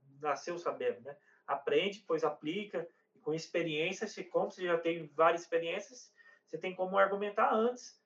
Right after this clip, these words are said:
e dar soluções antes, mas você não sabe tudo, você vai procurar. Então, isso é, pra cada função que de T I, eu penso dessa forma. Tudo em evolução. Lógico que a gente categoria aqui,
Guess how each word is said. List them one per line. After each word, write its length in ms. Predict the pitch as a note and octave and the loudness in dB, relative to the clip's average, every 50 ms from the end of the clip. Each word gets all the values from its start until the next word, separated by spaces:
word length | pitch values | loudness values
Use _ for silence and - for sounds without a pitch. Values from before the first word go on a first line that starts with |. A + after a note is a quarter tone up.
| _ _ _ _ _ - | _ _ _ _ _ -16
e 140 | C#3+ D#3+ | -14 -2
dar 140 | D#3+ E3 E3 | 0 0 0
soluções 500 | E3 - F#3+ F3+ F3+ - F#3 F#3 G#3 G#3 | 2 0 -6 -8 -8 -6 -6 -6 -4 -2
antes, 380 | C#4 C4 A3+ - - - - - | -2 -2 -4 -4 -8 -12 -14 -8
mas 440 | C3+ C3+ C3+ C3 - - - - _ _ _ _ _ _ _ _ _ _ _ _ _ _ _ _ _ | -4 -4 -4 -4 -6 -12 -20 -20 _ _ _ _ _ _ _ _ _ _ _ _ _ _ _ _ _
você 140 | - A#3+ | 0 0
não 80 | D4 G4 | 0 2
sabe 300 | - F4+ D#4+ F4 - - | 4 4 4 4 4 2
tudo, 160 | F4+ F#4+ - | 2 0 2
você 80 | - - | 2 0
vai 160 | C3+ F#3 - | 0 0 0
procurar. 420 | - - - C#3 A2+ G2+ - - _ _ _ _ _ _ _ _ _ _ | -2 -2 0 0 0 0 -2 -6 _ _ _ _ _ _ _ _ _ _
Então, 240 | - D3 D#3+ D#3+ D3 | -6 -4 -4 -4 -4
isso 220 | F3+ G3 - - | -6 -4 -2 0
é, 120 | G#3 - - E3 E3+ F3 E3+ - | -2 -2 -4 -8 -12 -14 -6 2
pra 180 | - G#3 G3+ G3 | 4 6 6 6
cada 320 | G3+ G3+ A#3 - E4 E4 | 8 6 6 6 4 0
função 460 | - - C4+ A#3 - - F#3+ F#3+ F#3+ | -4 -8 -12 -10 -2 0 0 0 0
que 120 | F3+ - F3 | -2 -10 -16
de 160 | D#3 - - | -18 -8 -2
T 140 | - D3 C#3+ | -2 0 0
I, 60 | E3 | 0
eu 100 | F#3 F#3+ | -2 -4
penso 220 | - G3 F#3+ - | -4 -6 -6 -6
dessa 260 | - F#3 - B3 B3+ B3 | -6 -2 2 2 2 4
forma. 420 | - A#3 G3+ E3 E3 D#3+ - - _ _ _ - | 6 6 6 6 4 2 -6 -16 _ _ _ -16
Tudo 180 | - C#3+ - C3+ | -14 -12 -8 -8
em 40 | |
evolução. 680 | D3 D#3 E3 F3+ G3 G#3+ G#3 - - G3+ G#3+ C4 - - - _ - _ _ | -6 -4 -2 0 0 -2 0 0 2 2 2 2 0 -4 -12 _ -20 _ _
Lógico 360 | - - D#3 F3+ F#3+ G3 - | 2 6 8 8 8 6 2
que 60 | - D3+ | -2 -2
a 40 | |
gente 240 | C3+ C#3+ D3 C#3+ - | -2 -4 -8 -10 -6
categoria 680 | - D3+ D3 - D3 C#3 C3+ C3+ C3 C3 C3+ C3+ C3 B2+ | -4 -4 -2 -2 -4 -2 -2 -2 -2 -2 -4 -4 -4 -6
aqui, 460 | B2 - - B2+ B2 B2 A#2+ A#2+ A2+ | -8 -10 -14 -14 -12 -10 -10 -10 -12